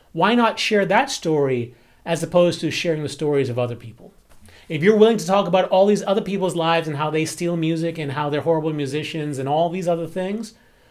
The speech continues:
how about sharing that aspect of your life that you might not be the proudest of, but can, has the impact of pushing society forward?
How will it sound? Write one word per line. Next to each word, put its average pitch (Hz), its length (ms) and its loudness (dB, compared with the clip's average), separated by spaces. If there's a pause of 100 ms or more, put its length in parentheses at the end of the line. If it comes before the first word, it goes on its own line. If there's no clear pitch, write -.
(320)
how 277 160 4
about 311 160 6
sharing 233 400 0
that 180 180 2
aspect 170 440 -4
of 139 100 -8
your 160 140 -2
life 113 380 -8
that 135 220 -6
you 170 140 -2
might 160 300 -2
not 143 260 -8
be 139 140 -6
the 123 100 -8
proudest 123 520 -8
of, 110 340 -12 (340)
but 214 360 4 (220)
can, 170 140 0
has 175 360 0
the 156 300 -2
impact 165 520 -2
of 156 260 -6
pushing 220 340 0
society 156 600 -4
forward? 143 480 -8